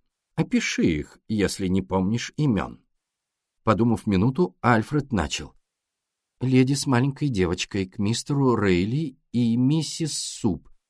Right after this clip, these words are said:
или как ее там, к мистеру Морли». «Верно», подбодрил его Пуаро. «Продолжай». «Так, потом еще пожилая леди, такая фифа,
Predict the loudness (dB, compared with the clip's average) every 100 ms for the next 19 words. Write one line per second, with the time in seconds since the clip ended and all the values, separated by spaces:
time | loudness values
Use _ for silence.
0 | _ _ -8 -6 -6 -10 -10 -10 -6 -6
1 | -2 0 0 -4 _ 2 2 2 0 2
2 | 4 6 4 2 -6 _ _ _ _ _
3 | _ _ -2 2 2 2 0 -2 _ _
4 | _ -2 0 0 2 2 4 2 2 4
5 | 2 4 0 -8 _ -6 -2 0 0 0
6 | -4 -4 -8 _ _ _ _ _ _ _
7 | _ _ -8 -8 -10 -8 -2 0 0 -2
8 | -4 -4 -2 0 0 2 0 0 0 -2
9 | -2 -6 -8 _ _ _ -16 -6 -4 -4
10 | -6 -4 -4 -4 -8